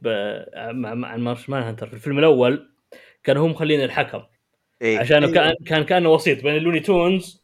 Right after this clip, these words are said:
Speaker 1: وبين الفضائيين.
Speaker 2: إيه.
Speaker 1: لأنه هو
Speaker 2: إيه.
Speaker 1: فضائي، عرفت؟
Speaker 3: مظبوط.
Speaker 1: فك-، فكان عنصر محايد.
Speaker 2: إيه.
Speaker 3: أيوة، بالضبط.
Speaker 2: بس،
Speaker 3: المهم.
Speaker 2: آه، هناك بس يعني،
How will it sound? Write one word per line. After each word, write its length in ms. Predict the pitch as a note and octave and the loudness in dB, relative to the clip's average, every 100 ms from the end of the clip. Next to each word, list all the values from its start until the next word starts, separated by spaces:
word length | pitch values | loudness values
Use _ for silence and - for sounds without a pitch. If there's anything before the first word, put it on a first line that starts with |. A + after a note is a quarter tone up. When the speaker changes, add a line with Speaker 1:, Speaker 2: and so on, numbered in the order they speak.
| _ _ _ _ | _ _ _ _
Speaker 1:
وبين 180 | C3 C#3 | -6 -4
الفضائيين. 640 | C#3+ C#3+ C#3+ C3+ G#2 _ _ _ A2 | -2 -2 0 -2 -8 _ _ _ -10
Speaker 2:
إيه. 140 | G#2 | -6
Speaker 1:
لأنه 200 | A#2+ B2 | -4 -6
هو 40 | |
Speaker 2:
إيه. 80 | A#2+ | -6
Speaker 1:
فضائي، 280 | B2 A#2 - | -2 -2 -2
عرفت؟ 20 | |
Speaker 3:
مظبوط. 380 | D#3+ D#3 E3+ C3 | -2 2 2 2
Speaker 1:
فك-، 300 | - - - | -6 -10 -10
فكان 320 | D3 E3 D#3+ | 0 2 4
عنصر 300 | D#3+ D#3+ C#3+ | 2 -2 -4
محايد. 460 | C#3 - D#3+ A#2+ - - _ _ _ G2+ | -6 2 4 2 -2 -14 _ _ _ -16
Speaker 2:
إيه. 180 | F#2+ F2+ _ _ _ _ _ _ D#3 | -16 -16 _ _ _ _ _ _ -4
Speaker 3:
أيوة، 280 | D3+ C#3 C3+ | -4 -2 -6
بالضبط. 420 | C#3+ C#3 C3 _ _ _ _ _ _ _ _ - - - _ - | -8 -6 -6 _ _ _ _ _ _ _ _ -20 -20 -20 _ -4
Speaker 2:
بس، 20 | |
Speaker 3:
المهم. 360 | A#3 C4 B3+ D#4+ | 0 2 2 2
Speaker 2:
آه، 720 | G#3+ G#2+ G#2 G#2 G#2 G2+ G2+ | 0 0 0 0 0 -2 -4
هناك 500 | A2+ D#3+ F3+ E3+ D3+ | -2 2 2 2 0
بس 460 | C#3+ D#3+ - - | -2 -4 -6 -6
يعني، 720 | C3 A#2+ A2+ A2 A2 G#2+ A2 | -4 -4 -4 -4 -4 -6 -8